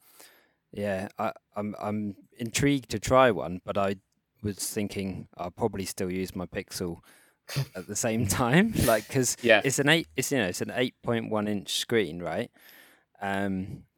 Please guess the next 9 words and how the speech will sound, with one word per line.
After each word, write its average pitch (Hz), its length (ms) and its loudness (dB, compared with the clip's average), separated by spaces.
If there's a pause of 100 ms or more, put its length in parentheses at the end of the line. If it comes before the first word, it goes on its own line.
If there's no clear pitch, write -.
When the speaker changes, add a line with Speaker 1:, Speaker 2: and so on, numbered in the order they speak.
(160)
Speaker 1:
it's - 180 -6
two 143 260 4
hundred 123 360 4
and 117 160 -2
fifty - 420 -4
grams. 175 720 -4 (760)
Speaker 2:
Ooh, 117 400 -6
yeah. 110 80 -2
Speaker 1:
And, 101 280 2